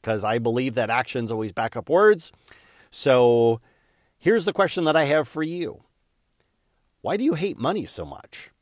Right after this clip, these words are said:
Now, if you're sitting there saying to yourself, "Well, gee, uh, I, I, I don't hate money," uh, I'm gonna kinda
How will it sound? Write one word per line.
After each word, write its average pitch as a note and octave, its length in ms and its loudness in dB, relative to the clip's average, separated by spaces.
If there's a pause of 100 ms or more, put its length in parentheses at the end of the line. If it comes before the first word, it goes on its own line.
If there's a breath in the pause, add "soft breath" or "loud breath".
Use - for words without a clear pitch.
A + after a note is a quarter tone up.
(1400)
Now, A#2+ 200 4
if A#2+ 80 -2
you're C#3+ 100 0
sitting F#3 180 -2
there D3+ 100 -2
saying E3 200 0
to D3+ 40 0
yourself, C3+ 300 4 (180 soft breath)
"Well, G#2+ 100 -4
gee, C#3+ 200 4
uh, G2+ 80 2
I, G#2 680 0
I, D3+ 420 0
I A#3+ 40 4
don't C#3+ 220 4
hate A2 180 -6
money," G2+ 360 -6
uh, D#3+ 180 -6
I'm F3 180 -6
gonna D3+ 400 -6 (200)
kinda D3 460 -4